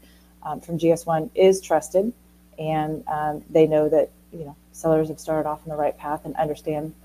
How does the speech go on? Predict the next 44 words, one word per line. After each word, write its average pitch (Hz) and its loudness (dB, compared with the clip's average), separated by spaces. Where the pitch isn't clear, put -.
the 151 2
value 156 4
of 165 0
standards. 147 -2
Not 170 2
too 214 4
sure 214 2
why 196 6
the 196 4
other 190 6
companies 214 4
exist. 214 2
I 165 -12
mean, 170 0
people 175 2
try 165 0
to 160 0
make, 160 -4
do 165 4
business, 170 2
but, 156 2
um, 156 -12
I 160 -6
can 156 -10
just 160 -10
tell 165 -2
you, 160 0
you 165 -16
know, 156 -10
G 190 6
S 202 4
one, 180 2
we've 170 4
been 165 2
around 165 2
for 170 -4
a 165 2
long 160 2
time. 170 -4
We 160 -4
know 147 2
what - 0
we're 156 -10
doing. 143 -2